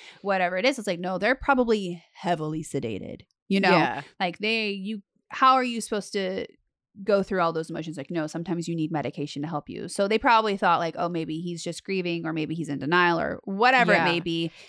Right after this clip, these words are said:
Speaker 2: Plus
Speaker 1: It's
Speaker 2: a camera in
Speaker 1: odd.
Speaker 2: your face and then, like,
Speaker 1: Well,
Speaker 2: you
Speaker 1: yeah,
Speaker 2: know
Speaker 1: police interrogating you and everything. So it's like, maybe,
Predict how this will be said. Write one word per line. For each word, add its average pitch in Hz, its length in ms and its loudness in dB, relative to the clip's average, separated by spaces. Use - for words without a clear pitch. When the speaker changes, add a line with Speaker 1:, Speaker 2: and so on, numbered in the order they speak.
Speaker 2:
Plus 262 220 2
Speaker 1:
It's 254 160 6
Speaker 2:
a - 20 -6
camera 285 380 8
in 208 60 8
Speaker 1:
odd. 208 40 8
Speaker 2:
your 208 100 6
face 202 600 4
and 185 120 2
then, 175 180 0
like, 147 220 -2
Speaker 1:
Well, 214 240 8
Speaker 2:
you 202 40 4
Speaker 1:
yeah, 160 140 6
Speaker 2:
know 156 80 0
Speaker 1:
police 214 260 0
interrogating 185 520 -2
you 175 60 -4
and 170 100 -4
everything. 175 440 -4
So 170 240 -2
it's - 240 -4
like, 165 200 -2
maybe, 233 520 0